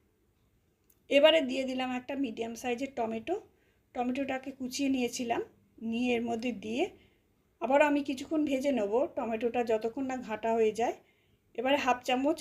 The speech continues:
আদা বাটা আমি যোগ করে দিলাম, দিয়ে আবার আমি কিছুক্ষণ ভেজে নেব। এইভাবে সবজিটাকে কিছুক্ষণ ভালো করে কষিয়ে নিতে হবে।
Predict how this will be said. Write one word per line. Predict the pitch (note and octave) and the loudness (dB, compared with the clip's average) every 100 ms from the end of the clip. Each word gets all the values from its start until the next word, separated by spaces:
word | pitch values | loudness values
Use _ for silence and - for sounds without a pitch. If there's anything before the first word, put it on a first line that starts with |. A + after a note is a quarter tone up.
| - - | -6 -6
আদা | G#3 A3 | 0 4
বাটা | A3+ A3 B3 | 4 4 2
আমি | B3+ | 0
যোগ | B3 C4 - | -2 -4 -4
করে | C#4 C#4 | -4 -2
দিলাম, | C#4+ D4+ F#4+ - _ _ _ _ _ _ _ _ _ | 2 2 2 -4 _ _ _ _ _ _ _ _ _
দিয়ে | - A#3+ C#4+ | -8 0 2
আবার | A#3+ A#3 A#3+ | 4 4 4
আমি | A#3+ | 2
কিছুক্ষণ | B3 B3+ B3+ D4 C#4 | -6 -10 -8 -2 -2
ভেজে | C4+ C4 | 0 -2
নেব। | C#4+ C#4+ F#4 - _ _ _ _ _ _ _ - | -2 -2 -4 -8 _ _ _ _ _ _ _ -2
এইভাবে | D4+ E4 E4 | 6 6 6
সবজিটাকে | E4+ C4+ B3 C#4 C#4+ D#4 | 2 0 0 -2 -2 -4
কিছুক্ষণ | D4+ C4+ C4 D4+ | -10 -12 -8 -6
ভালো | C4+ A3+ A3 | -4 -2 -2
করে | A#3+ B3+ B3+ | 0 -2 -4
কষিয়ে | A3+ - C#4 | -6 -4 0
নিতে | C#4 C#4+ C#4+ | 0 -2 -4
হবে। | C#4 C#4+ | -2 -2